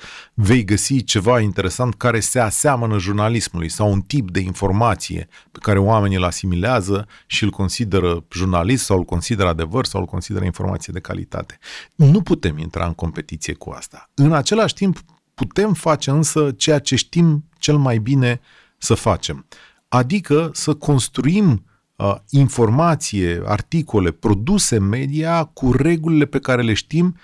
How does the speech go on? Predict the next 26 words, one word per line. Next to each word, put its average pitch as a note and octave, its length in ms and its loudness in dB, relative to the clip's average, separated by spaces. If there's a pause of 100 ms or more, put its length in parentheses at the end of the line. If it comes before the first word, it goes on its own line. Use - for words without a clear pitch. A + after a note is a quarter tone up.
(140)
și - 180 -10
le-am C#3 180 2
învățat C3 560 0 (220)
de-a B2 160 0
lungul B2+ 480 0 (220)
anilor. E2 520 -4 (540)
Ce - 140 0
înseamnă A#2+ 420 4
asta? - 460 -10 (540)
Înseamnă F3+ 500 2
că C#3+ 760 2
noi D3+ 260 2
suntem D3 400 2
învățați A#2+ 720 0
de G2 160 -2
mici D3 540 -2 (120)
să B2 640 2
fim A#2+ 500 0 (400)
moderați, A#2+ 760 2
echilibrați, A#2 760 -2
să C#3+ 120 2
căutăm D#3+ 640 2
informația G2+ 680 0
de E2 140 -2
anumit F2+ 480 0 (340)
fel, A#2 560 -2